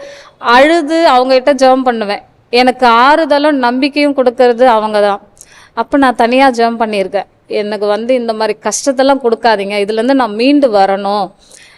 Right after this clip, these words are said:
அது தப்பான முடிவுக்கு நான் எதுவும் போகக்கூடாது, எனக்கு தைரியத்தையும் அந்த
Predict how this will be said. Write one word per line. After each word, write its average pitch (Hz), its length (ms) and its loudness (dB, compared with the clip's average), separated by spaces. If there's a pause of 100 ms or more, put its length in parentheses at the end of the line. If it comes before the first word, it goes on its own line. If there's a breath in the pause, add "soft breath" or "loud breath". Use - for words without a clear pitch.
அது 214 440 0
தப்பான 311 460 2
முடிவுக்கு 285 360 2
நான் 254 140 0
எதுவும் 233 260 0
போகக்கூடாது, 208 840 0
எனக்கு 220 420 -2
தைரியத்தையும் 262 760 2
அந்த 202 680 0